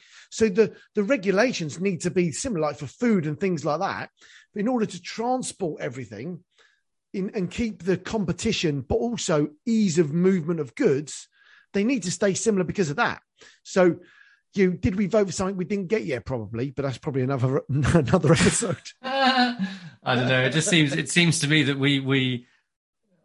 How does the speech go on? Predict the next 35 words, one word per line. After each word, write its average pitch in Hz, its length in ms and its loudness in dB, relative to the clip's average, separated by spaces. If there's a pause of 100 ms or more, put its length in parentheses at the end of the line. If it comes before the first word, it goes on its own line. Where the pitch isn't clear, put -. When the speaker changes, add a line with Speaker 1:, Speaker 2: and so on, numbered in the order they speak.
(200)
Speaker 2:
we 135 140 -8
voted 135 320 0
for 120 60 -10
something, 139 260 -2
and 127 80 -4
if 123 100 -8
we'd 131 160 -6
thought 131 200 0
hard 131 220 2
about 117 260 0
it, 120 80 -2
we 123 80 -6
didn't 127 220 -4
really 120 260 0
actually 123 320 -4
want. 110 420 -4 (720)
But, 113 320 -4
um, 107 320 -6 (500)
anyway, 104 580 2 (260)
the, 208 220 6
uh, 208 160 4
okay. 196 180 4
So, 208 140 0
what 269 220 2
do 302 60 -2
you 277 100 0
think 202 340 -4
are 165 260 2
the, 156 440 -4 (220)
I 160 100 2
don't 151 120 -2
know, 139 140 2
in 156 100 0
order 175 460 6
of, 135 500 2